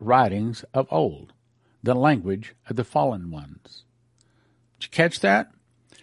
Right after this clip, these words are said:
So we've got a military guy that's in charge of all military on Earth. We've got two other aliens,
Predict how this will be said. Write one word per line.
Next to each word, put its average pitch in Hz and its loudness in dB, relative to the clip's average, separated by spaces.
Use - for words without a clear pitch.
So - 2
we've 156 4
got 147 4
a 107 -6
military 190 4
guy 160 4
that's 139 0
in 131 0
charge 135 2
of 110 0
all 151 4
military 156 0
on 156 2
Earth. 117 0
We've - -2
got 120 2
two 156 2
other 165 4
aliens, 135 0